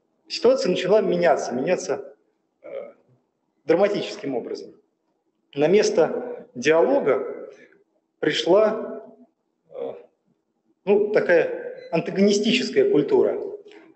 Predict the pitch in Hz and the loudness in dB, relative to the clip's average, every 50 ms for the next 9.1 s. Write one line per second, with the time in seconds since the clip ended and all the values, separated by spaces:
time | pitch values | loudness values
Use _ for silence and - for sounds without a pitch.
0 | _ - 120 - 151 175 202 208 196 - - 170 160 151 - - - - - - | _ -10 -4 0 2 4 4 4 2 2 2 2 2 2 2 -2 -6 -8 -10 -12
1 | - - - - - 156 165 175 180 185 190 - - - - - 226 262 277 233 | -14 -14 -6 -2 0 2 4 4 4 2 2 0 0 -2 -2 0 2 2 2 2
2 | - - 156 127 131 - - 196 190 196 - - 156 160 190 208 - - - 135 | 0 -2 0 2 2 2 4 4 2 2 2 2 2 2 2 2 0 0 -6 -10
3 | 131 - - 165 175 170 147 127 - - - - - - _ _ _ _ _ - | -6 -2 2 4 4 4 2 0 -4 -8 -10 -12 -16 -20 _ _ _ _ _ -20
4 | - _ - 127 160 190 196 202 - - - - 160 135 123 123 127 - - - | -20 _ -4 0 2 4 6 6 6 4 4 2 2 2 0 -2 -6 -10 -12 -14
5 | - 139 139 139 151 156 147 156 160 - - - - - - _ _ _ _ _ | -12 -14 -4 0 2 2 2 0 -2 -8 -10 -12 -16 -20 -20 _ _ _ _ _
6 | _ _ - 196 202 202 202 208 214 - 180 202 254 277 233 - - - 143 131 | _ _ -4 -2 0 0 0 0 0 0 2 4 4 4 2 0 0 -2 0 0
7 | 120 113 - - - - - - - - - _ _ - 151 139 135 131 127 117 | 0 0 -2 -4 -10 -14 -16 -18 -20 -20 -20 _ _ 0 2 4 4 4 4 2
8 | - - - 147 151 139 - - 269 226 220 202 - - 170 156 127 123 127 - | -2 -2 0 2 2 2 2 0 0 0 0 0 2 2 0 0 -2 -4 -10 -12
9 | - - | -14 -18